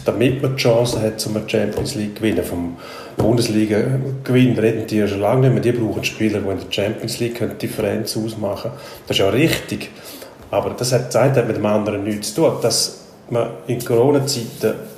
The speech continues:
ein bisschen etwas abgibt und, und an die Gemeinschaft denkt, das hat Symbolkraft, das hat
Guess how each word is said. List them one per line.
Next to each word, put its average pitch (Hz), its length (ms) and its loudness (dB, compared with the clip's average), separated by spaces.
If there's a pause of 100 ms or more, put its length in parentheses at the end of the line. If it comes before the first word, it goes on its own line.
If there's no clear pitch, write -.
(220)
ein 110 100 -2
bisschen 113 460 0
etwas - 540 -4 (280)
abgibt 135 760 0
und, 139 260 0
und 127 180 -4
an 107 160 -2
die - 60 -10
Gemeinschaft - 500 2
denkt, 120 320 2
das - 140 -6
hat - 100 -8
Symbolkraft, 101 960 2
das 110 140 -2
hat 104 260 -6